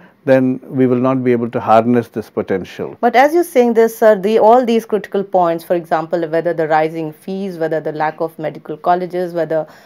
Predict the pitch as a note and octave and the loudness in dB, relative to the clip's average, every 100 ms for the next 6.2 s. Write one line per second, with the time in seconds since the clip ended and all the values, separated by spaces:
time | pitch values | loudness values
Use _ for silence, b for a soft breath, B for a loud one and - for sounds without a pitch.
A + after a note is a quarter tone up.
0 | B - F3 F#3 F3 F3 F3+ A#3 A#3 G3 | B -6 -2 2 2 4 4 4 2 0
1 | F#3+ F3+ F3+ E3 E3+ F3 E3 E3 E3 E3 | 0 -4 -4 -4 -4 -2 -2 -2 -4 -4
2 | E3 D#3+ D#3+ D3+ C#3+ - D#3+ D3+ D3+ E3 | -6 -8 -4 -2 -2 -4 -10 -8 -4 -4
3 | F3+ F#3 F3+ F#3 F3 F3+ b b - A3+ | -4 -6 -4 -2 -2 -4 b b -2 2
4 | C4+ B3+ B3 G3 F#3+ D#3 D#3+ - F3 D3+ | 2 0 -4 0 0 2 -2 -6 -6 -6
5 | D3 - D#3 D3+ D3 D#3+ D#3+ D#3 D#3+ D#3 | -6 -8 -6 -4 -4 -4 -4 -4 -2 -2
6 | - D#3 | -4 -12